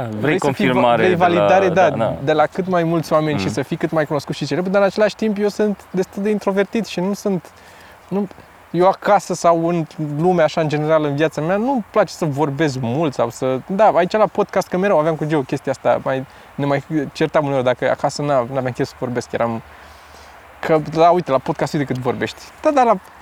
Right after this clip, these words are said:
Speaker 2: aici, după aia vin acasă și vreau să fac pauză, ca să mă bucur de,
Speaker 1: <laughs>
Speaker 2: asta e,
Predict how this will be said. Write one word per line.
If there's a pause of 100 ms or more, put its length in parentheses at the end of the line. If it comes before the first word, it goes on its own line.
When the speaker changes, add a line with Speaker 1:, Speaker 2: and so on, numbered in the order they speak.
(340)
Speaker 2:
aici,
după
aia
vin
acasă (140)
și (120)
vreau
să
fac
pauză,
ca
să
mă
bucur
de, (340)
Speaker 1:
<laughs>
Speaker 2:
asta
e,